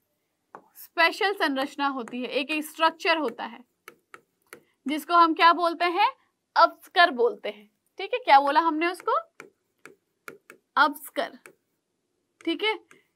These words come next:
ये क्या करती है भाई, ये मल द्वार होता है, ठीक है, ओके। चलो ठीक है, यहाँ तक क्लियर सबको, है ना। आगे बढ़ते हैं, आगे देखते हैं क्या है। फिर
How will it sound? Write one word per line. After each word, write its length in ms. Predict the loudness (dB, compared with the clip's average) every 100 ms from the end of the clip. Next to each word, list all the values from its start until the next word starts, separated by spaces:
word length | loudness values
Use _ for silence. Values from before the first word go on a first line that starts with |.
| _ _ -20 _ -8
ये 100 | -6
क्या 140 | -4 -2
करती 300 | -2 -2 -4
है 80 | -2
भाई, 180 | -2 -2 -4 _ -8
ये 340 | -4 -2 -2 -2 2
मल 300 | 4 4 4
द्वार 320 | 6 6 4
होता 320 | -4 -10 -12
है, 160 | -16 -18 -20 _ _ _ -20 -20 _ -20 -20 _ -20 -20 _ _ _ -20 -20 _
ठीक 160 | -6 -2
है, 80 | -2 -4 _ _ _ _ _ _ _ _ _ _ -4
ओके। 300 | -2 0 -2 -2 _ _ _ _ _ _
चलो 240 | -4 -2 -2
ठीक 220 | -6 -6
है, 140 | -6 -8 _ _ 0
यहाँ 200 | 4 4
तक 160 | 4 2
क्लियर 260 | 0 2
सबको, 340 | 0 -4 -4 -6 -8 _ -2
है 80 | 4
ना। 160 | 4 2 _ _ _ _ _ 4
आगे 280 | 4 6 4
बढ़ते 220 | 2 2
हैं, 200 | 0 -2 -6 _ _ _
आगे 260 | 0 2 2
देखते 260 | -2 0 -2
हैं 120 | 0
क्या 160 | 0
है। 200 | 0 0 -2 _ _ _
फिर 140 | -2